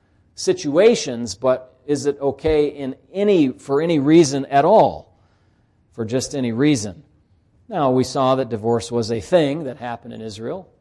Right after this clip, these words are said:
Deuteronomy twenty-four, one through four. And, uh, you, you might remember,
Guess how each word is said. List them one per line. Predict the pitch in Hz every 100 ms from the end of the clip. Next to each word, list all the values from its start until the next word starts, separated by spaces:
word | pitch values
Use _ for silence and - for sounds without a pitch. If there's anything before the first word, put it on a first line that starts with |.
| _ _
Deuteronomy | 107 107 110 107
twenty-four, | 104 - 110 104 117 117 131
one | 110 107
through | - 95
four. | - 107 113 143 - _ _ _ _ _ 117
And, | 113 107 107 101
uh, | 110 107 110
you, | 113 117 _ _ _ _
you | 123
might | 131 117
remember, | 117 127 139 127 120 117